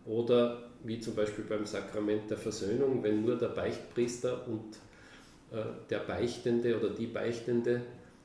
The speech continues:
anwesend sind, so wird im Ritus selbst immer auch, zumindest an irgendeiner Stelle, ein Signal gesetzt, dass das jetzt nicht nur im privaten Rahmen geschieht, sondern dass Liturgie der Kirche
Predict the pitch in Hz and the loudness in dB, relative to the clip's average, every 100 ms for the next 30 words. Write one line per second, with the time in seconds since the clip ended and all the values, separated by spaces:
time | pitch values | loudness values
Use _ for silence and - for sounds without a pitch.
0 | - - 117 113 107 123 117 120 117 117 | -14 -4 -2 0 0 2 2 4 4 2
1 | 117 107 117 110 - - - - 127 131 | -2 2 2 2 -8 -14 -20 -8 -2 0
2 | 123 139 - 120 - 113 - - - 147 | 2 0 0 -4 0 2 2 -2 -8 -2
3 | 175 165 135 107 135 - - - 120 135 | 2 2 2 2 2 0 -6 -8 -4 0
4 | 147 - 117 117 139 131 110 113 120 - | 0 -2 -2 0 0 0 0 0 0 2
5 | 110 123 117 113 - - 107 104 120 120 | 0 2 2 0 -4 -6 -4 -2 -2 -2
6 | 110 110 - 104 113 104 117 - 117 131 | -4 -4 -6 -4 -4 -2 -2 -2 -2 -2
7 | 135 120 120 139 113 104 - 104 95 - | -2 2 6 6 4 -2 -2 -2 -2 -2
8 | 123 101 87 104 120 117 - 117 117 107 | -2 -2 -2 0 0 0 -4 -6 -4 -2
9 | 107 107 107 110 101 107 104 113 107 107 | -2 -4 -6 -6 -6 -6 -6 -4 -4 -4
10 | 107 107 113 | -8 -8 -6